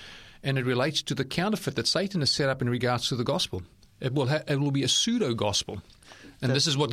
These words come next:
Speaker 1: what God's gonna do through these messages, is to prepare the people to understand the truth, get that connection with Jesus so they can stand through that time of trouble and be faithful to him come what may.
Speaker 2: Yeah, well, the three angels' messages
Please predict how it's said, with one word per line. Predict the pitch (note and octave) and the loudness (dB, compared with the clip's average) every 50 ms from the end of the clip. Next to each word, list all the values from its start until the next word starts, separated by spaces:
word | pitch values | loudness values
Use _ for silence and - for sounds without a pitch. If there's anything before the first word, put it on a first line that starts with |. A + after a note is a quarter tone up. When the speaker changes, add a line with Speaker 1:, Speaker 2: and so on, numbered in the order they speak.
| A#2+ A#2 - | -4 -8 -4
Speaker 1:
what | B2 C3 D#3+ - A#2 | -2 -2 0 0 2
God's | C3 C#3 C3+ C#3 C3+ B2 | 2 2 2 2 2 0
gonna | C3+ C3 B2+ A#2 | 0 0 0 2
do | G#2 D3 D#3+ D3 | 2 0 0 0
through | - - C3 A#2+ | 0 -2 -2 0
these | A#2+ A#2+ G#2 G#2+ | 0 0 0 0
messages, | A#2+ C3 C3 - C3 G2 G#2 A2+ G2+ - | 0 0 0 0 0 0 0 0 0 0
is | A2+ A2 - | 0 -2 -2
to | - - F#2 | -4 -6 -4
prepare | - A2+ G#2 - - D3 D3+ | -4 -4 -2 0 0 0 0
the | C#3+ | 0
people | B2+ - B2+ A#2+ - A#2 | -2 -2 -4 -2 -2 -4
to | A2 - B2 | -4 -2 -2
understand | A#2 G#2 G#2+ - - - E3+ G#3+ A3+ F#3 | 0 0 0 0 0 0 0 0 0 0
the | E3 | -2
truth, | - - - A#2+ G#2 G2+ G2+ - | -4 -4 -2 -2 0 0 -2 -2
get | - C3+ C3+ C#3 | -4 -4 -2 -2
that | D#3 C3 C3 - | -4 -4 -2 -2
connection | C3 A#2+ B2+ B2 - - B2+ A2 | 0 0 0 0 0 -2 0 -2
with | G#2+ G2+ | -2 -2
Jesus | F#2 G#2+ D3 E3+ D#3 G2+ - - | -2 -2 -2 0 0 0 -2 -2
so | - A2 | -2 -2
they | G2+ F#2+ | -4 -4
can | - G#2 | -4 -4
stand | - - - B2+ C#3+ C#3+ | -2 -2 -2 -2 -2 -4
through | - - A#2 | -4 -6 -6
that | G#2 G#2 G2+ | -4 -6 -6
time | - - A2 G#2+ G#2 | -6 -4 -4 -4 -4
of | G2 - | -4 -6
trouble | - G2+ G2+ G2+ G#2+ G#2+ - _ _ - - - - - - - - - - | -6 -6 -6 -6 -6 -8 -10 _ _ -20 -20 -20 -20 -20 -20 -20 -20 -14 -6
and | - B2 G#2+ | -4 -2 0
be | A#2 | 0
faithful | A2 - B2+ A#2 A#2 - A2+ | 0 0 0 0 0 -2 -4
to | - A#2+ | -2 0
him | G#2 G#2+ G2+ | 0 0 0
come | - B2 A2 G#2 | 0 -2 0 0
what | G#2 G2+ | -2 -2
may. | A#2 B2 B2 A2+ F2+ - - - - - - - - - - - | -2 -2 -2 -4 -4 -6 -10 -16 -20 -20 -20 -20 -20 -20 -16 -10
Speaker 2:
Yeah, | - F#3+ D#3+ | -6 -4 -2
well, | A#2 A2+ | -2 -2
the | A#2 | -2
three | - - D#3 D3 | -2 0 0 2
angels' | C#3 B2+ A2+ G2+ F#2+ - | 2 2 0 0 0 0
messages | G#2+ A#2+ B2 - - G2+ F#2+ G2 G2 F#2+ - | 0 0 2 0 0 0 0 -2 -2 -2 -4